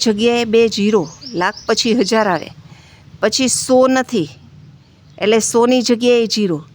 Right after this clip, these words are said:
અને ત્યારબાદ પચાસ, એટલે ચાર લાખ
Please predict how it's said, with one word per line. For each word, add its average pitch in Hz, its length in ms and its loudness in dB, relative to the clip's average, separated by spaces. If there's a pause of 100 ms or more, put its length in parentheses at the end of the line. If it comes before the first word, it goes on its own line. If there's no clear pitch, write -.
(500)
અને 202 140 0 (140)
ત્યારબાદ 190 520 -2 (840)
પચાસ, 226 520 -2 (1160)
એટલે 233 160 2 (200)
ચાર 240 240 0 (120)
લાખ 247 200 -4